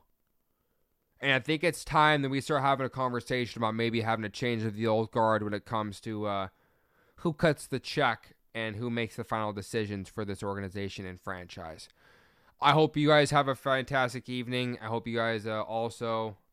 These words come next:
um, get some kind of relief from this podcast. And, uh, again, just thank you to everybody so much for taking the time out of your busy, busy Tuesday for listening. I will, uh, catch you guys soon.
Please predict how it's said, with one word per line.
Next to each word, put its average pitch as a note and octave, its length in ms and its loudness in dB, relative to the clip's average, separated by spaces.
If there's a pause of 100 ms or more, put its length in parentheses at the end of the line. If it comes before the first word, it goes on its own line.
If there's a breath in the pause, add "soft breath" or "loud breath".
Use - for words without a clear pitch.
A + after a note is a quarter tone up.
(140)
um, F2+ 480 -12 (840)
get B2 160 -6
some A2 520 -6
kind A2+ 240 -4
of G#2 180 -4
relief G#2+ 320 -6
from G#2+ 220 -8
this G#2 120 -8
podcast. G#2 800 -4 (160)
And, F#2 460 -10
uh, F2 160 -8 (280)
again, A2 320 -6
just A#2+ 200 -12
thank C#3 240 -6
you C3+ 120 -6
to A#2+ 80 -6
everybody A2 360 -6 (100)
so - 160 -12
much G#2 220 -8
for - 80 -20
taking G#2 200 -8
the G2 60 -10
time G2 240 -6
out F#2 180 -6
of F#2+ 80 -6
your F#2 120 -8
busy, F#2+ 340 -8
busy F#2+ 300 -14
Tuesday F#2+ 500 -12
for G#2 120 -12
listening. G#2 440 -8 (840 soft breath)
I D#3 220 2
will, F3 380 6
uh, E3+ 480 8
catch E3+ 300 -4
you F3 100 -4
guys E3+ 480 4
soon. F#3+ 380 2